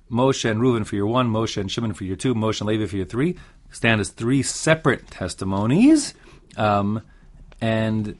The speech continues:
meaning that they're all accepted and everything's acceptable. But if vehein edus achas lahazama, if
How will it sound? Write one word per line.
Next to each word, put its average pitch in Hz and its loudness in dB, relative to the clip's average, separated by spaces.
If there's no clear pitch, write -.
meaning 123 2
that 98 -2
they're 92 -2
all 87 0
accepted 165 2
and 151 0
everything's 101 -4
acceptable. 117 -2
But 190 8
if - 4
vehein 117 0
edus 156 0
achas 180 4
lahazama, 143 4
if - 4